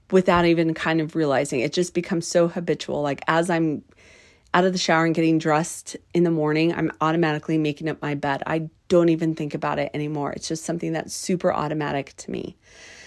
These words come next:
Uh, when I walk by my laundry room, I'm just kind of, like, assessing the laundry, like, "Ooh, the washer's done, throw 'em into the dryer." So it's not something that you, um,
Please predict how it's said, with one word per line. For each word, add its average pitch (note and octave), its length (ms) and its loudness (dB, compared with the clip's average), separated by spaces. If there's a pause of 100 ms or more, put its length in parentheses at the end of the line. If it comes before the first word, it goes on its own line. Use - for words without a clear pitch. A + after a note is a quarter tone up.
(360)
Uh, E3+ 260 6
when F3 160 0
I F3 80 4
walk E3 340 2
by D#3+ 300 2
my D#3 140 2
laundry D#3 400 0
room, F3 240 4
I'm D3+ 100 0
just D3+ 180 -10
kind D#3 220 0
of, D#3 160 0
like, D3 460 0
assessing E3 560 -2
the D3 80 -2
laundry, D#3 340 2
like, C#3+ 220 0
"Ooh, D#4+ 160 -2 (160)
the E3 100 -4
washer's D#3+ 380 -4
done, E3+ 280 0
throw D#3 140 -2
'em D3+ 140 0
into D3 260 -4
the D#3+ 140 -6
dryer." - 420 -4 (720)
So A3 300 6
it's G#3+ 180 0
not B3 260 2
something B3 360 2
that G3+ 180 4
you, E3+ 500 4 (140)
um, D#3 640 2